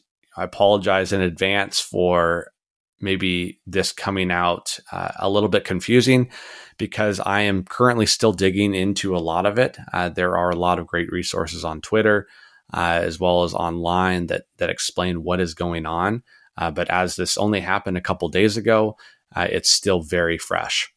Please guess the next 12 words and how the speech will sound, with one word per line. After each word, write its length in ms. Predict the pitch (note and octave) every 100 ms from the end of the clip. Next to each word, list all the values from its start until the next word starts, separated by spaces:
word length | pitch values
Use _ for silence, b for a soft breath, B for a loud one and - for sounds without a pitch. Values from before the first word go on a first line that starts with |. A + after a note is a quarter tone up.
| -
So 400 | - F2+ E2+ E2 b b b _ _ _ -
ultimately, 720 | C3+ D#3+ D#3 B2 G#2 G2+ F#2 _ _ _ _ -
Terra's 460 | - C#3+ D#3 C3+
ecosystem 960 | B2 A2 A2+ G2+ G2+ - G2 F#2+ F#2 F2+ _ _ -
has 580 | F#2 F#2 F2+ F2+ F2 - -
two 480 | - A#2 A2 G#2+ F#2
coins. 640 | - F#2 D#2+ A1+ - - - -
Uh, 180 | F#2 -
so 180 | - F2
one 580 | F2 G2 A2 C3 D3+ D3 -
is 240 | G2+ F2+
a 340 | F#2+ F#2+ F2